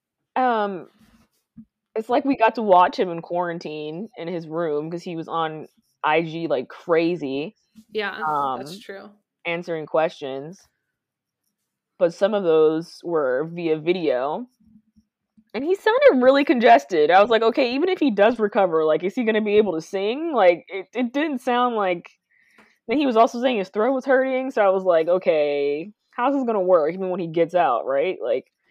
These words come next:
Speaker 1: sure, you might test negative for covid, but, like, there's long covid, and there's
Speaker 2: Yeah.
Speaker 1: people who, like, haven't recovered from that, so I'm like, "What is it,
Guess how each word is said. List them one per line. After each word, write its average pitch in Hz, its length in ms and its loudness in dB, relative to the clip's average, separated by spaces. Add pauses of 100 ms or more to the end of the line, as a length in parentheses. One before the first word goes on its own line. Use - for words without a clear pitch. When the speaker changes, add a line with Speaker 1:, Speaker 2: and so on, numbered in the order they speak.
(340)
Speaker 1:
sure, 233 360 0
you 202 160 -2
might 214 260 -2
test - 580 0
negative 185 720 0 (880)
for 165 720 0 (720)
covid, 175 520 -4
but, 165 180 -2
like, 147 440 0
there's 180 220 -2
long 185 320 2
covid, 165 600 -2 (360)
and 160 220 -8
there's 190 140 -4
Speaker 2:
Yeah. - 20 -12
Speaker 1:
people 190 340 -6
who, 175 180 -2
like, 165 180 -2
haven't 170 360 0
recovered 160 720 -2
from 165 200 -10
that, 135 300 -10
so 170 160 -8
I'm 156 120 -8
like, 147 160 -8
"What 170 200 0
is 170 140 -6
it, 151 160 -6